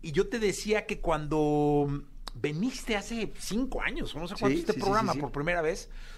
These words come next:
Speaker 1: eh, hablábamos de la entrevista con
Speaker 2: René Franco
Speaker 1: con René
Speaker 2: y El
Speaker 1: Franco,
Speaker 2: Pensamiento Mágico y
Speaker 1: que, que era así, y después, pues, volviste a venir, aquí, pues, ah, te veíamos con, te escuchábamos con Jordi,
Speaker 2: Correcto,
Speaker 1: eh, Mariano
Speaker 2: correcto.
Speaker 1: So, algunas cosas así.
Speaker 2: Sí, sí, sí.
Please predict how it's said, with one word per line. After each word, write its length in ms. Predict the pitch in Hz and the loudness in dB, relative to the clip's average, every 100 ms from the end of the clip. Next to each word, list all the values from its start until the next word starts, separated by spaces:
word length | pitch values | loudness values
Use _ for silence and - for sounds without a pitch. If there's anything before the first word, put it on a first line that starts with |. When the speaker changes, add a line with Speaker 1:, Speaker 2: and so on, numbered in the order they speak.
| - | -4
Speaker 1:
eh, 300 | 147 147 147 | 2 2 2
hablábamos 480 | 139 175 202 226 175 | 0 2 2 2 2
de 80 | 160 | 2
la 80 | |
entrevista 720 | 147 139 139 170 - - 190 185 | 0 -2 -2 -2 -2 0 -2 -2
con 500 | 156 151 143 135 135 | -2 0 2 0 -2
Speaker 2:
René 260 | 107 117 120 | 0 0 0
Franco 380 | 120 120 123 139 | 2 2 2 2
Speaker 1:
con 40 | |
René 240 | 113 110 110 | 4 4 4
Speaker 2:
y 20 | |
El 60 | |
Speaker 1:
Franco, 240 | - 208 240 | 2 2 2
Speaker 2:
Pensamiento 440 | 254 110 117 135 | 2 2 0 0
Mágico 920 | 113 113 110 - 113 - 113 110 110 107 | 0 0 -2 -8 -12 -6 0 2 2 2
y 80 | 98 | 0
Speaker 1:
que, 360 | 143 127 120 | 0 0 -2
que 260 | - 139 135 | -2 0 2
era 120 | 147 | 2
así, 280 | 143 180 185 | 0 -2 -2
y 80 | 156 | 0
después, 380 | 151 - 185 185 | -2 0 0 0
pues, 140 | - | -2
volviste 360 | 120 135 131 139 | -4 -2 -2 -2
a 40 | |
venir, 540 | 127 175 220 214 214 196 | 0 0 2 2 2 2
aquí, 300 | - 175 160 | 0 -4 -4
pues, 320 | 131 - - - - - | -6 -10 -8 -8 -4 -2
ah, 140 | - - - | -2 -4 -4
te 80 | 127 | -2
veíamos 440 | 123 117 117 113 | 2 2 2 0
con, 180 | - 117 | -6 -4
te 120 | 131 | -4
escuchábamos 600 | 107 - - 117 101 98 | -4 -4 -2 0 0 -2
con 180 | - 113 | -4 -2
Jordi, 760 | 139 175 185 165 170 165 165 - - | 4 6 6 4 0 0 -2 -4 -4
Speaker 2:
Correcto, 320 | - 107 110 113 | 0 2 2 0
Speaker 1:
eh, 200 | 123 120 | 0 -2
Mariano 300 | 117 113 110 | 0 0 0
Speaker 2:
correcto. 140 | 113 - 175 170 | 0 2 4 4
Speaker 1:
So, 60 | 170 | 4
algunas 400 | 143 165 196 175 | 2 2 2 0
cosas 240 | 185 151 | -4 -4
así. 300 | 156 - 196 | -6 -2 0
Speaker 2:
Sí, 100 | 175 | 2
sí, 120 | 131 139 | 2 0
sí. 160 | 151 | -2